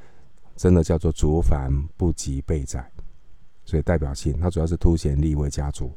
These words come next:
的那个正统性。继续看六章二十一节，以斯哈的儿子是可拉、尼斐、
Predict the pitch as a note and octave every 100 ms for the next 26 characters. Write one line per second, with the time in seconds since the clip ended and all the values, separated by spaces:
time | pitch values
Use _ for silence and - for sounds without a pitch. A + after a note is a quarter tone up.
0 | - - - - - - - - - -
1 | - - - D2 D#2+ D2 - F#2+ D2 -
2 | B1+ B1+ - C2+ C2 - - - - -
3 | - - - - - - - - G#2+ A#2
4 | G2 F#2 F2 F2 - - F#2 F2+ F2 F#2+
5 | F2 D#2 D#2 - C2 - - - - -
6 | - - - - - E2 G2 F#2+ F2+ E2
7 | D#2 D#2 - D2 D#2 D2 - C2+ D2+ D#2
8 | F2+ - - D2 D#2+ D2 C2+